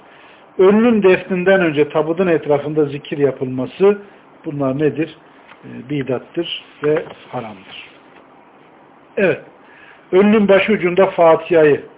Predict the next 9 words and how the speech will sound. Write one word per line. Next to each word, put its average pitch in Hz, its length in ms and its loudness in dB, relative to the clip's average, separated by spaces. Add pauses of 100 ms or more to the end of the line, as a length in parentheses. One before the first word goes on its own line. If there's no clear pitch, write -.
ayakları 180 720 2 (140)
tarafında 156 720 0 (460)
Bakara 170 420 4
suresinin 151 580 -4
ilk 185 240 -8
ayetlerini 135 640 -4
okumak 139 480 -10
nedir? 170 300 0 (500)
Bidattır. 135 520 -6